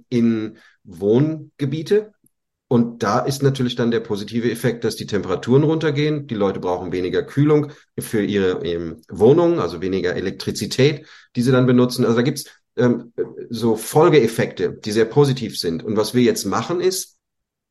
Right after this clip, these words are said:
dass wir mit unserer Technologie und den Sensoren, die Sie erwähnt haben, die Umweltbedingungen im Park sehr, sehr genau verfolgen.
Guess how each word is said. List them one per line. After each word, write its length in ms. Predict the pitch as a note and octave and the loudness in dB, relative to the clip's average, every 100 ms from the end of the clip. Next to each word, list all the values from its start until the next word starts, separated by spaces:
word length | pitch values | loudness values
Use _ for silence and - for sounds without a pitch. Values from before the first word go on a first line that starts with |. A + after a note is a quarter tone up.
| _ - | _ -8
dass 240 | G#2+ - | -6 -2
wir 100 | B2 | 2
mit 160 | C3 B2+ | 2 2
unserer 320 | B2+ A#2 A2 | 2 2 2
Technologie 720 | - G#2+ - G2 F2 F2 C3 | 0 -4 -2 -4 -4 -2 0
und 160 | F#3+ C3+ | 0 -2
den 120 | G2+ | -4
Sensoren, 500 | F#2+ F#2 F2 F#2 C#3+ | -4 -6 -2 2 2
die 80 | D3+ | 0
Sie 100 | C#3+ | -4
erwähnt 340 | C3+ C#3 C#3 | -4 -2 -2
haben, 280 | B2+ B2 B2 - - - _ _ - | -2 -2 -2 -6 -20 -20 _ _ 0
die 560 | A#2 A2+ A2+ A2 - - | 2 4 2 0 -6 0
Umweltbedingungen 800 | C#3 E3+ F3 F3 C#3 C#3+ C#3 C3+ | 2 4 0 -2 -2 0 0 0
im 140 | A2+ | -4
Park 340 | A#2 B2 C3+ C#3 | -6 -6 -6 -4
sehr, 280 | A2 C3+ D3+ | -2 0 0
sehr 160 | D#3 | -2
genau 380 | C#3+ C3 B2 B2+ | -2 0 0 -2
verfolgen. 800 | B2 A#2 - G#2+ G#2+ F2+ C#3 | -4 -10 -6 -4 -2 -4 -10